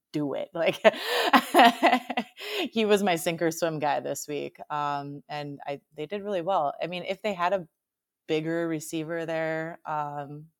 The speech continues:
would they maybe have won? Maybe.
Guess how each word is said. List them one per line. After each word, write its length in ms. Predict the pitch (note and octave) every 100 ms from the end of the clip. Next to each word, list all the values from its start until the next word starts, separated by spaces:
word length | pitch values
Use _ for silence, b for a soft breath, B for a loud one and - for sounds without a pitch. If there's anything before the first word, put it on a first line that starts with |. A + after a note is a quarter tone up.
| -
would 320 | D#3 C#3+ C#3+ _
they 140 | D3
maybe 440 | D3 D3 D3 D3 C#3 _ -
have 140 | D3+
won? 460 | C#3 B2 F3+ B3+ B3+ _ _ _ _ _ _ _ _ _ _
Maybe. 380 | D4 A#3+ D3+ D#3+